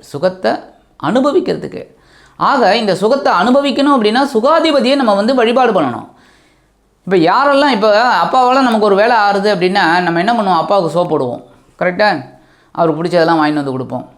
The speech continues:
நெ-, எல்லாம் அட்ஜஸ்ட் பண்ணி அவருக்கு கொஞ்சம் கால் பிடிச்சி விட்டு எல்லாம் பண்ணிட்டு இருப்போம், ஏன்னா அவரால வேலை ஆகணும்னு.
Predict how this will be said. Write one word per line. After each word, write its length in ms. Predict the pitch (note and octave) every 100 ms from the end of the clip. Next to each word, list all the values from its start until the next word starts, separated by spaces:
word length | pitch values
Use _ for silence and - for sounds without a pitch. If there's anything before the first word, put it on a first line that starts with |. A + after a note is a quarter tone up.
| _ _ - C#3
நெ-, 180 | C3+ C#3+ D#3
எல்லாம் 220 | E3 E3
அட்ஜஸ்ட் 260 | D3+ D#3+ D3
பண்ணி 140 | D3+ E3
அவருக்கு 280 | D3+ C#3+ C#3+
கொஞ்சம் 220 | D3 C#3+ D3+
கால் 160 | D3
பிடிச்சி 180 | C3+ C3
விட்டு 160 | C3+ D#3+ D3+
எல்லாம் 240 | D#3 G#3+
பண்ணிட்டு 240 | F3 D3 C3
இருப்போம், 240 | A2+ A#2 - _ _ _ _ _ _
ஏன்னா 180 | - G3+ F3
அவரால 240 | F3 F3+ D3+
வேலை 120 | D#3
ஆகணும்னு. 380 | B2+ A#2+ A#2 A2+